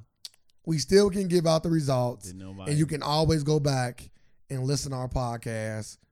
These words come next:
Speaker 1: where we talked about the B E T Hip Hop
Speaker 2: They didn't
Speaker 1: Awards.
Speaker 2: win.
Speaker 1: Huh?
Speaker 2: I said the people I had wanted didn't win, so.
Speaker 1: I think I'm more right than you.
Speaker 2: Man. <laughs>
Speaker 1: Best B E T hip hop video.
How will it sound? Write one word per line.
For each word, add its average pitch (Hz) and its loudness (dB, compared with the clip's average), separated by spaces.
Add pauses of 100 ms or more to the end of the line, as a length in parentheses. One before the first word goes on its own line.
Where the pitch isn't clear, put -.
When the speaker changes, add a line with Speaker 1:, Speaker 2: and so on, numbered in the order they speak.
(140)
Speaker 1:
where 123 -6
we 120 -4
talked 113 -6
about 113 -8 (140)
the - -10
B 120 -10
E 117 -14
T 117 -10
Hip 113 -6
Hop 107 -8
Speaker 2:
They 98 -10
didn't 107 -6
Speaker 1:
Awards. 123 -8
Speaker 2:
win. 98 -14 (480)
Speaker 1:
Huh? 151 -2 (280)
Speaker 2:
I 98 -18
said 101 -14
the 98 -14
people 113 -14
I 127 -8
had 98 -8
wanted 92 -12
didn't 90 -14
win, 87 -18
so. - -20 (1900)
Speaker 1:
I 139 -10
think 143 -2
I'm 131 -4
more 131 -6
right 120 -8
than 120 -14
you. 123 -18 (1120)
Speaker 2:
Man. - -8 (240)
<laughs> - -4
Speaker 1:
Best - 8 (180)
B 160 4
E 160 2
T 143 2 (1120)
hip 135 -2
hop 120 -4
video. - -14